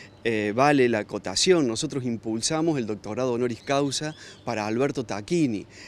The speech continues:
El doctor Tacchini fue el que pensó el plan de universidades nacionales, cuando en la Argentina solo había ocho universidades nacionales, en cuatro años había más de veinte. Ese doctor Alberto Tacchini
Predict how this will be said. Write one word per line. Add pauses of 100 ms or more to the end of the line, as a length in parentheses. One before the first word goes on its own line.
El
doctor
Tacchini
fue
el
que
pensó
el
plan
de
universidades
nacionales, (280)
cuando
en
la
Argentina
solo
había
ocho
universidades
nacionales, (180)
en
cuatro
años (140)
había
más
de
veinte. (560)
Ese
doctor
Alberto
Tacchini